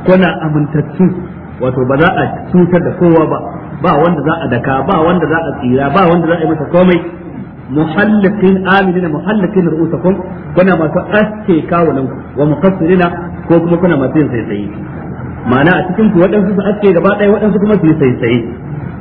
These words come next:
La takhafuna, ba za ku tsorata ba, ba za ku firgita ba. Malamai suka ce, "Laqad sadaqa Allahu rasulahu."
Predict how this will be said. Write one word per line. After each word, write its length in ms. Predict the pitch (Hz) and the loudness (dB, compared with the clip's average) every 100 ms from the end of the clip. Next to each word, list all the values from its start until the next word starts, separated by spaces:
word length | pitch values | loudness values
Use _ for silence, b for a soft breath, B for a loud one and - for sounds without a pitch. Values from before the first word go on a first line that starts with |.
| - - - 104 | -12 -12 -8 -2
La 220 | 123 160 180 180 | 2 4 4 2
takhafuna, 600 | 151 - 135 127 123 101 - - - - - | -2 -4 -4 -4 -6 -6 -12 -16 -16 -14 -10
ba 120 | 110 | -4
za 100 | 143 160 | 0 0
ku 100 | 143 | 0
tsorata 320 | 113 117 104 | -2 -2 -4
ba, 100 | - - - - - - - | -8 -12 -12 -12 -12 -10 -8
ba 120 | - 123 | 0 4
za 100 | 151 | 4
ku 80 | 127 | 2
firgita 300 | 117 120 - | 0 0 0
ba. 120 | - - - - - - - - - - - - - - - | -4 -6 -8 -8 -10 -10 -10 -10 -8 -8 -8 -8 -8 -8 -2
Malamai 420 | - 165 185 214 | 2 4 4 0
suka 180 | 226 202 | -2 -4
ce, 120 | 190 | -2
"Laqad 240 | 175 190 175 | -2 0 0
sadaqa 300 | 202 220 208 | 0 0 0
Allahu 240 | 190 196 | 2 2
rasulahu." 500 | 180 156 202 185 - | 4 2 2 2 0